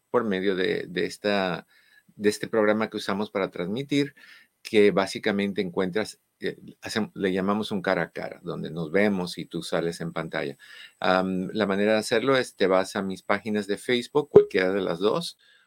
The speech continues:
Una es, am, Eduardo López Navarro y la otra es doctor Eduardo López Navarro. En el chat está, eh, fijado el, en los dos chats está fijado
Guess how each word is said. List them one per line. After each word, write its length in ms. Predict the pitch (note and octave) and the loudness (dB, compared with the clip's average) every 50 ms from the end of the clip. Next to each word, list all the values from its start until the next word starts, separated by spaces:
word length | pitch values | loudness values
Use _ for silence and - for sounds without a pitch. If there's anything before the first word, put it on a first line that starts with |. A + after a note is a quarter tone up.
| _ _ | _ _
Una 420 | - - G2+ G2+ G#2 G#2 G2 G2 | -10 -8 -6 -6 -4 -4 -4 -4
es, 400 | G2+ G2 F#2+ G2+ G2+ - - - A2+ | -4 -4 -6 -6 -8 -12 -10 -8 -6
am, 480 | G#2 G2+ G2+ F#2+ F#2 F#2 F2+ F2+ F2 _ _ _ - - _ _ _ _ _ | -4 -2 -2 -4 -4 -6 -10 -14 -16 _ _ _ -20 -20 _ _ _ _ _
Eduardo 600 | - D2 D#2+ C#2+ D#2+ F#2 F#2+ G#2+ A2+ A#2 A2 A#2 | -18 -14 -12 -10 -6 -2 0 2 2 2 2 2
López 300 | G#2+ A2 G#2+ - - A2 G2+ | 2 2 2 0 -2 -4 0
Navarro 640 | A2 G#2 G#2 G#2+ G#2+ A2+ A2+ B2 C#3+ D#3+ E3+ F3 _ | 2 4 4 6 4 4 2 -2 -4 -4 -4 -6 _
y 100 | - F#2+ | -6 -2
la 140 | F2+ F2+ F2 | 0 2 2
otra 340 | F2+ F2+ F2 - G2 F#2+ F#2 | 2 2 2 2 2 4 2
es 80 | F#2 F2 | 2 2
doctor 340 | F2+ E2 - - G#2+ G2+ | -2 -4 -2 2 2 4
Eduardo 420 | G#2 G#2 F#2 G2 G2+ F#2+ F2 F2+ F#2 | 4 4 4 2 0 0 0 -2 -2
López 280 | F#2+ F#2 - - F#2 - | -2 -2 -4 -6 -8 -4
Navarro. 540 | G2+ F#2 F#2+ G2 G2 G#2 - B2+ E3 F3 - _ _ _ _ _ _ _ - | -2 0 2 2 0 0 -2 -6 -10 -10 -10 _ _ _ _ _ _ _ -8
En 300 | - G#2+ G#2 G2+ G2+ G2+ | -4 -2 0 0 0 0
el 180 | G2+ G2 F#2+ - | 0 -2 -2 -4
chat 400 | - - C3+ A#2+ B2+ D3 C#3+ _ _ | -2 2 4 4 4 4 0 _ _
está, 640 | - G2 F#2+ - - G#2+ G#2 G#2 G#2 G#2+ G#2 G#2 - _ _ _ _ - | -6 -6 -6 -4 0 2 4 4 4 4 2 0 -2 _ _ _ _ -12
eh, 240 | - F2 E2 E2+ F2 F2 _ | -10 -8 -8 -8 -10 -12 _
fijado 680 | - - G#2+ F#2+ - - B2 A2+ A2+ B2+ C#3 C#3+ - - | -12 -8 -8 -4 0 2 4 4 4 4 2 2 0 -2
el, 640 | - G#2 G2 F#2 F#2+ F#2+ F#2 F2+ F2 F2+ F2 E2 - - | -2 0 0 0 0 0 -2 -2 -4 -6 -8 -10 -12 -10
en 180 | - F#2+ F#2 F#2 | -6 -4 -2 0
los 160 | F#2 F2 E2+ | -2 0 2
dos 240 | G#2+ C3+ D3 C#3+ - | 4 4 4 4 0
chats 400 | - - G#2+ G2+ A2 - - - | -2 0 2 2 0 -2 -6 -12
está 240 | F2 - - F#2 F2 | -10 -4 -4 -4 -2
fijado 560 | - - F#2 - - F2+ F2+ F2+ F2+ E2+ F2 | -4 -8 -10 -4 -2 0 0 0 0 -2 -4